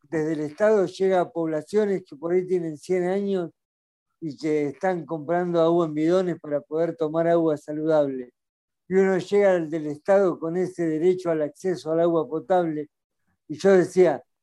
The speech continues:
no solo en, eh, transmitir esos, eh, esos conceptos fundamentales del cuidado del agua y de la valoración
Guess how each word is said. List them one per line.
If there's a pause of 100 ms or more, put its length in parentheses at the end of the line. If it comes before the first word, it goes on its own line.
(180)
no
solo (720)
en,
eh,
transmitir (160)
esos, (380)
eh, (460)
esos
conceptos
fundamentales
del
cuidado (520)
del
agua (360)
y
de
la
valoración